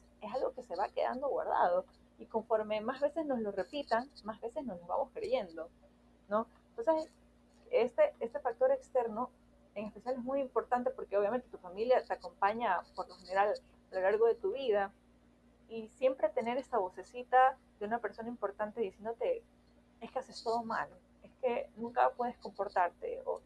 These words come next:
es algo que es muy importante, ¿no? Y ahí viene también la parte del factor interno, que es las creencias que tú tengas, eh,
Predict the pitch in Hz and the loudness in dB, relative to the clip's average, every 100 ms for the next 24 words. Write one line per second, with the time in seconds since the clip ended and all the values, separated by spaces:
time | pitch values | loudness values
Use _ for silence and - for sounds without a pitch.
0 | - - - - - _ 202 208 214 247 | -18 -20 -20 -20 -20 _ -6 0 4 4
1 | - 185 208 247 233 208 269 240 202 220 | 4 -4 -2 -6 -4 -6 -6 -6 -6 -4
2 | 196 214 226 233 - 214 233 - - 185 | -4 -4 -6 -6 -8 -10 -14 -16 -10 -4
3 | 247 - 208 185 - - 202 208 208 247 | -4 -4 -8 -10 -16 -10 -8 -8 -6 -2
4 | 233 190 233 - _ _ - _ 214 220 | -2 -2 -6 -8 _ _ -20 _ 0 2
5 | 247 - 190 - 196 196 226 233 240 196 | 0 -6 -8 -6 -4 -4 -4 -8 -10 -10
6 | - 208 247 240 233 226 226 233 _ _ | -10 -2 0 0 2 2 2 -2 _ _
7 | _ _ - 170 165 | _ _ -10 -8 -8